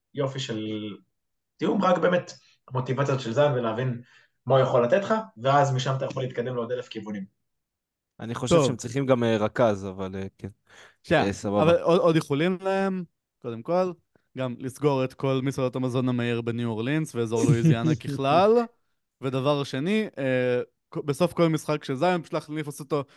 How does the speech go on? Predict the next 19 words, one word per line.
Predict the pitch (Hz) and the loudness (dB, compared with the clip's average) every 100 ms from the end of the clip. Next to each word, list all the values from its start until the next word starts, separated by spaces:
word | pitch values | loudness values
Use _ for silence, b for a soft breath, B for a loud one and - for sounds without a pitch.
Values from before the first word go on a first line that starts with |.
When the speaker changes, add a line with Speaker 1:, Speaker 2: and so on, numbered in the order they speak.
| b | b
Speaker 3:
לחדר | 147 - 160 151 139 | -8 -4 0 0 0
אטום | 202 220 220 | 2 2 4
ולא | 160 143 | 0 2
להוציא | 151 143 151 | 0 0 -2
את | 139 | -2
המשחק | 135 - 135 127 | -4 -6 -4 -4
הבא, | 113 107 113 - _ _ _ _ | -2 -4 -4 -10 _ _ _ _
שלא | 180 214 | -2 0
עכשיו | 208 165 | 0 -2
ישכב | 139 147 139 | -2 0 0
עם | 135 | -2
כל | 135 | -2
מיני | 131 | -2
כוכבות | 131 113 127 127 | -4 -6 -6 -2
פורנו | 127 113 110 | -4 -4 -6
וכאלה, | 104 123 110 110 | -10 -10 -8 -8
שיישאר, | 151 156 190 190 175 | -8 -4 -2 0 0
אה, | 156 139 131 123 | -2 -2 -6 -6
Speaker 2:
כן. | 104 | -6